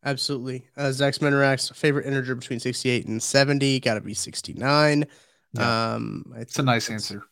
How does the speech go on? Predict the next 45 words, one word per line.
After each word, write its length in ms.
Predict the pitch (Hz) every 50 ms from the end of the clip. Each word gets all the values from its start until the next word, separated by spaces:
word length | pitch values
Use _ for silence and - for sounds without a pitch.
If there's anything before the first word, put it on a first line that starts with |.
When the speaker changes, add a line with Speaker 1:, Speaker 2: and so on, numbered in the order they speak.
| _ _ -
Speaker 1:
it's 340 | - - - - - -
a, 180 | - 120 123 123
it's 160 | 123 120 - -
a 40 | 117
good, 380 | 110 127 131 131 123 - -
nice, 420 | 127 131 131 131 131 - - - -
nice 360 | 131 135 135 139 139 - -
and 120 | 135 131
good 200 | 120 127 123 120
answer. 500 | 110 - 123 123 120 120 - - 123 123
Joel 180 | 123 131 131 127
Penfield, 380 | - - 165 165 143 170 165 147
what 160 | 147 143 143
percent 340 | - 143 - - 151 139 -
of 220 | 127 127 123 120 120 -
Fenton's 400 | - - 160 127 120 135 127 - - -
snaps 360 | - - - 170 170 175 -
get 160 | - - -
cut 240 | - - 180 151 117
when 240 | 151 156 151 143 143 139
McDuffie 680 | - - 131 - - 165 170 - - 185 185 180 160
comes 560 | - - 160 156 156 160 160 156 156 147 - - - - - -
back? 320 | 151 151 147 143 143 - - - - - - - - - -
Kinda 180 | 233 254 269
talked 200 | 226 262 247 214
about 100 | 247 247
this 160 | 233 226 202 -
a 60 | 190
little 400 | 170 165 160 170 185 190 190 190
bit 160 | 170 180 180
already, 400 | 180 170 170 165 165 160 160 156
but 160 | 151 143 156 143
this 180 | 151 143 -
is 120 | 147 135 139
more 240 | 143 139 135 135
of 80 | 131 123
a 60 | 127
percentage 540 | - - 131 - - - 143 143 139 127 135
number. 200 | 139 131 127 131
Jordan, 320 | 120 - 135 131 123 131
what's 180 | 131 127 - -
your 180 | 156 139 135 127 _ _ -
gut 220 | - 151 160 135
reaction? 480 | 143 147 139 127 110 104 - - - _ _ _ _ _ _ _ _ _ _ _ _ _ _ _ _ _ _ _ _ - -
Speaker 2:
I, 140 | - -